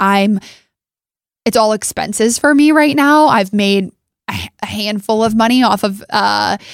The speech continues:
links and stuff like that. But it's not that I've ever pursued sponsorships or really gone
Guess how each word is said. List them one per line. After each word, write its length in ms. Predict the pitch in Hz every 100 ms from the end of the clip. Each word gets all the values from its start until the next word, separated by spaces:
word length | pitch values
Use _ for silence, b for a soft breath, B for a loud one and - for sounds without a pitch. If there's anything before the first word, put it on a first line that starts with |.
| B B _ _ _
links 520 | 220 220 202 254 -
and 120 | 277 226
stuff 280 | - 202
like 160 | 214 208
that. 240 | 190 214
But 120 | 226 214
it's 200 | 208 226
not 360 | 214 208 202
that 160 | 220 208
I've 280 | 202 202 202
ever 300 | - 202 202
pursued 680 | - - 196 - 226 208 208
sponsorships 760 | - 220 208 220 202 220 208 -
or 120 | 196
really 260 | 196 190
gone 460 | 190 202 185 202 220